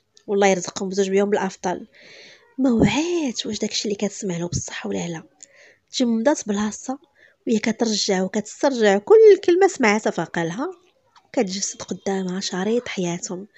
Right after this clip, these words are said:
من بدايه كلامه حتى لاخر نهار تلاقاو فيه. ما قدرتش تستحمل ديك الصدمه، حتى حسات بديك الرؤيه كتشوش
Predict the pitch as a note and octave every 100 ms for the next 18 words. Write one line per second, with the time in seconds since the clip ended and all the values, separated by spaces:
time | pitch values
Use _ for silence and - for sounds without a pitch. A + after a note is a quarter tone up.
0 | - - - - - F#4+ D#4+ B3+ A#3+ A#3+
1 | - A#3 B3+ C4+ C4 - A#3+ - C4 C4
2 | - G#3 F#3 A3+ - F3 F3+ F3 - F3+
3 | G2+ - _ - - - - _ E4+ F4
4 | F4+ G#4 - - - G#3+ G#3 - G3+ F#3+
5 | F#3+ F#3 _ _ _ - - - D4+ -
6 | A#3 G3+ G3+ G3+ F#3 E3+ E3+ F#3 - -
7 | G#3 G3 B3 - -